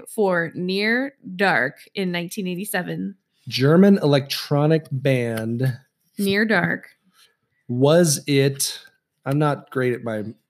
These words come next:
Speaker 2: at my horror movie music, but was it, uh, Gremlin? No?
Speaker 1: No.
Speaker 2: Go-, Goblin.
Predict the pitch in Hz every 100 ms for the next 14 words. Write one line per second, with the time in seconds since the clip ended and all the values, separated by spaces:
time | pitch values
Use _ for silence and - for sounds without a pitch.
0 | - 117 113 107 107 131 123 120 113 117
1 | 117 107 113 120 123 123 - 123 113 110
2 | 107 104 _ _ _ _ _ _ - 135
3 | 143 185 226 226 _ _ _ _ _ _
4 | _ _ _ _ _ _ _ _ _ _
5 | _ _ _ _ _ _ 131 131 165 -
6 | _ - 208 180 180 185 147 147 151 165
7 | 135 104